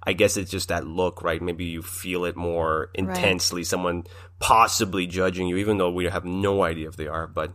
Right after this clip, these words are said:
Speaker 2: I know.
Speaker 1: I know. It is what it is.
Speaker 2: So a
Speaker 1: So.
Speaker 2: few, a few stressful things that are on my mind right now, and
Speaker 1: Oh, yeah.
Speaker 2: of course we've been, like, sick the last few days,
Speaker 1: Oh,
Speaker 2: and
Speaker 1: yeah, I
Speaker 2: so
Speaker 1: forgot that
Speaker 2: stressed.
Speaker 1: this week was a fun week. Just,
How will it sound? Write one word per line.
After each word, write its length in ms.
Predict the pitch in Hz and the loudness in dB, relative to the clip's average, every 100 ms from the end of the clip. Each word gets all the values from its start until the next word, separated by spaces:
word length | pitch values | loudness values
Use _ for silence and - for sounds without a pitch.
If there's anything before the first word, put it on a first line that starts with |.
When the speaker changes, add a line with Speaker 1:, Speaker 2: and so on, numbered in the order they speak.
| - | -10
Speaker 2:
I 220 | 208 101 | -8 -8
know. 160 | 101 98 95 | -8 -8 2
Speaker 1:
I 140 | 139 | 6
know. 140 | 135 117 - 139 | 6 2 -6 0
It 80 | |
is 120 | 120 92 | 0 0
what 140 | 85 | -4
it 60 | 73 | -4
is. 200 | 80 - - - - - - 277 | -8 -14 -16 -16 -16 -20 -6 2
Speaker 2:
So 140 | 262 | 4
a 40 | 254 | 6
Speaker 1:
So. 40 | |
Speaker 2:
few, 180 | 285 277 | 4 6
a 100 | 269 | 6
few 160 | 262 277 | 4 2
stressful 460 | 269 240 - 226 | 2 0 0 -4
things 460 | - 226 220 226 - | 0 0 2 -2 2
that 180 | 202 190 | 2 4
are 160 | 196 | 6
on 100 | 190 | 6
my 120 | 185 | 4
mind 280 | 185 185 190 | 2 0 0
right 180 | 190 185 | -2 -2
now, 360 | 190 180 180 - | 2 2 2 0
and 300 | 202 202 190 - | -4 -4 -12 -8
Speaker 1:
Oh, 60 | 185 | -4
yeah. 60 | 226 | -2
Speaker 2:
of 80 | |
course 220 | - 220 233 | 4 4 4
we've 160 | 214 | 2
been, 220 | 214 214 | 4 4
like, 180 | 196 175 | 4 0
sick 340 | - - 196 - | -2 -2 -2 0
the 100 | 190 | 4
last 260 | 180 - | 4 2
few 120 | 185 | -6
days, 420 | 175 170 170 170 - | 0 2 2 -2 0
Speaker 1:
Oh, 60 | 165 | 4
Speaker 2:
and 100 | 175 | 6
Speaker 1:
yeah, 100 | 151 | 6
I 60 | - | 4
Speaker 2:
so 120 | - 208 | 2 2
Speaker 1:
forgot 120 | - | 2
that 140 | 220 196 | 2 2
Speaker 2:
stressed. 400 | 175 175 175 107 | 4 4 2 -4
Speaker 1:
this 240 | 95 - | -6 -6
week 320 | 104 110 - | -4 -4 -2
was 240 | 87 82 92 | -4 -2 -4
a 100 | 85 | -6
fun 320 | - 113 92 | 0 0 0
week. 320 | 98 85 - | -2 -2 -8
Just, 380 | 90 - - | -12 -12 -16